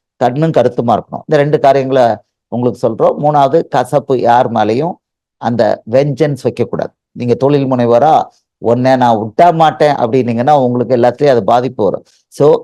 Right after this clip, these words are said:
கசப்பை வைக்கக்கூடாது, எல்லாரையும் மன்னிச்சுட்டு போகணும். இந்த காரியங்களை பண்ணுங்க. நீங்க எல்லாம் சக்சஸ் ஆகி கடைசியில் குடும்பத்துல சண்டையா இருந்ததுன்னா அது சக்சஸ் கிடையாது. அதனால குடும்பத்துல சமாதானமா இருக்கணும்.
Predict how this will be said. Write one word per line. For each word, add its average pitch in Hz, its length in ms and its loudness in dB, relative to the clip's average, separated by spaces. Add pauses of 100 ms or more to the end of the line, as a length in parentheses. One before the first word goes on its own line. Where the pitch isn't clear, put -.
(140)
கசப்பை 127 440 -2
வைக்கக்கூடாது, 101 460 -4 (280)
எல்லாரையும் 139 460 0
மன்னிச்சுட்டு 127 260 -8
போகணும். 113 280 -2
இந்த 120 140 -4
காரியங்களை 147 400 0
பண்ணுங்க. 143 500 -2 (260)
நீங்க 127 220 -2
எல்லாம் 160 600 2 (140)
சக்சஸ் 160 380 0
ஆகி 147 500 0 (140)
கடைசியில் 151 420 0
குடும்பத்துல 160 680 2 (300)
சண்டையா 156 480 2
இருந்ததுன்னா 135 580 0
அது 143 180 -2
சக்சஸ் 147 460 -4
கிடையாது. 95 360 -2 (380)
அதனால 120 420 2
குடும்பத்துல 156 500 0 (140)
சமாதானமா 101 500 -2
இருக்கணும். - 280 -18